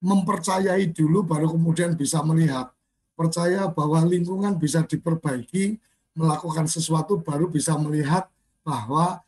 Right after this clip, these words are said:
terumbu karang ini bisa diperbaiki. Tapi kalau pengekor memang harus ada bukti dulu, melihat dulu baru percaya. Oh, melihat, oh iya ternyata benar, baru kemudian dia percaya bahwa,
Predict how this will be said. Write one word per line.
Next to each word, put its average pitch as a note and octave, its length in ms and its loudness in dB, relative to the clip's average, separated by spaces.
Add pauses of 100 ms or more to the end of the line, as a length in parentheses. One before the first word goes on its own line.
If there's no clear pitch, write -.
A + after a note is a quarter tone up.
(160)
terumbu D3+ 320 0
karang E3 560 -2
ini C#3+ 160 0
bisa C#3+ 320 -2
diperbaiki. C#3+ 720 -6 (320)
Tapi E3 320 -2
kalau F3+ 240 0
pengekor F3 560 0
memang F3+ 320 0
harus D#3 160 -2
ada D#3+ 240 0
bukti D#3 320 -2
dulu, E3 320 2 (320)
melihat E3+ 400 4
dulu E3 240 4
baru D#3+ 240 2
percaya. E3 480 0 (400)
Oh, F3+ 80 0
melihat, F#3 400 2
oh G3+ 80 4
iya F3 240 2
ternyata E3+ 480 -2
benar, D#3+ 320 2 (320)
baru D#3+ 320 2
kemudian E3 400 2
dia D#3 160 0
percaya D#3+ 480 -2
bahwa, D#3 480 -2